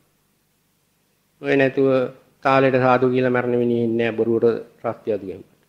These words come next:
එහෙනම් අඩු ගානේ දොස්තර එක්ක හරි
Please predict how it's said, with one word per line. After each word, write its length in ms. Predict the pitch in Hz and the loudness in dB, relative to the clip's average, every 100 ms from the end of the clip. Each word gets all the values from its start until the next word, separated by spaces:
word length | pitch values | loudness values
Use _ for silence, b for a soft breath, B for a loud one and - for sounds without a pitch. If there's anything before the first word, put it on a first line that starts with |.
| _ _ _ _ _ _ _ _ _ _ _ _ _ _ _ _ _ _ _ | _ _ _ _ _ _ _ _ _ _ _ _ _ _ _ _ _ _ _
එහෙනම් 180 | 127 135 | -6 -2
අඩු 200 | 135 127 | -2 2
ගානේ 280 | 139 139 147 | 2 2 0
දොස්තර 420 | 120 131 - 165 | 0 -2 0 4
එක්ක 240 | 160 156 - | 4 4 2
හරි 340 | 147 156 131 | 0 0 -2